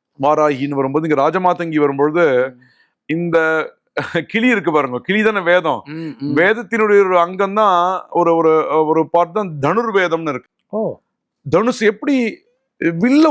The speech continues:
Speaker 1: உபயோகப்படுத்துறது?
Speaker 2: ஓ.
Speaker 1: பெரிய சயின்ஸுங்க ஐயா. அதாவது நம்ம வேதம் வந்து மேலாப்புல வேதம், வேதம், அது ஏதோ மொழின்னு நினைக்கிறோம். அது உள்ளுக்குள்ள போன எனி சயின்ஸ் நீங்க உள்ளுக்குள்ள போய் பார்க்கும் பொழுது, இல்லைன்னா படித்தவர்களிடம் சென்று
Speaker 2: ம்.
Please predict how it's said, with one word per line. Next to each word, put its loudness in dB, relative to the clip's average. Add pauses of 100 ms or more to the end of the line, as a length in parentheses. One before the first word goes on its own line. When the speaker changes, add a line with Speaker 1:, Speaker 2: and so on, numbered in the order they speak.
Speaker 1:
உபயோகப்படுத்துறது? -2 (140)
Speaker 2:
ஓ. -8 (920)
Speaker 1:
பெரிய 0
சயின்ஸுங்க -4
ஐயா. -2
அதாவது 2
நம்ம -4
வேதம் 0
வந்து 0
மேலாப்புல 0
வேதம், 0
வேதம், 0
அது 2 (460)
ஏதோ 2 (140)
மொழின்னு -2
நினைக்கிறோம். -2
அது -8
உள்ளுக்குள்ள -2
போன -2
எனி -6 (240)
சயின்ஸ் -4 (100)
நீங்க -4
உள்ளுக்குள்ள -2
போய் -4
பார்க்கும் -2
பொழுது, 0
இல்லைன்னா -4
படித்தவர்களிடம் -2
சென்று -2 (260)
Speaker 2:
ம். -14